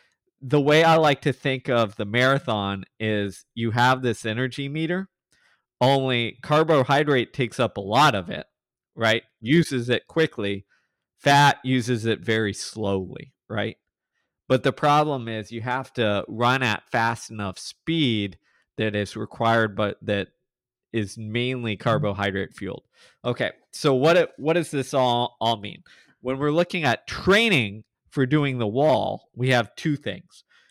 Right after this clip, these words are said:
We have, we're expanding our capacity to use, um, fat as a fuel at faster speeds. And then B is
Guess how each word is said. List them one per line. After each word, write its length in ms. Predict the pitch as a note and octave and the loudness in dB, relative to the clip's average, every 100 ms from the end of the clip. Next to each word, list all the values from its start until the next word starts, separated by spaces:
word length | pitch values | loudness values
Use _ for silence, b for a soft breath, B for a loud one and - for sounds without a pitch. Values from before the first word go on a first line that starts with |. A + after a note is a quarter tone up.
| b | b
We 180 | A#2+ B2+ | -2 0
have, 440 | A#2+ A#2+ A2+ G2+ - _ _ _ _ _ _ _ _ _ B2 | 2 2 2 0 -8 _ _ _ _ _ _ _ _ _ 0
we're 180 | B2+ | 2
expanding 800 | A#2 - - - D#3+ F3 F#3 F3+ | 2 -4 -8 0 0 0 -2 0
our 100 | F3 | 0
capacity 760 | - - E3 C3+ B2+ - C3+ C3+ | -2 -6 0 0 0 -4 -6 -6
to 180 | - A2+ | -6 -8
use, 560 | A2 A#2+ B2+ B2 - - _ | -4 -2 -2 -4 -10 -18 _
um, 460 | A2 G#2+ G#2 G#2 - _ _ _ _ _ | -4 -2 -4 -8 -16 _ _ _ _ _
fat 300 | G2+ F#3+ - _ _ _ _ _ _ _ _ - _ | -6 -4 -8 _ _ _ _ _ _ _ _ -20 _
as 160 | B2 G#2+ | -8 -8
a 40 | - | -10
fuel 400 | A2+ G2+ A2+ D3 _ | -6 -4 -4 -8 _
at 220 | A2+ - | -6 -4
faster 380 | F#2+ F2+ - C#3 | -6 -6 -6 -8
speeds. 640 | - - F#2+ B2 - - - _ _ _ _ _ - | -8 -10 -10 -10 -16 -20 -20 _ _ _ _ _ -6
And 160 | B2+ | -2
then 300 | C3 A2+ G2+ | -2 -4 -2
B 640 | G#2+ A3+ A3 A2 G2 B2+ - _ _ _ _ _ | 0 2 2 0 -4 -8 -14 _ _ _ _ _
is 480 | C3 B2+ A#2+ - | 4 4 2 -4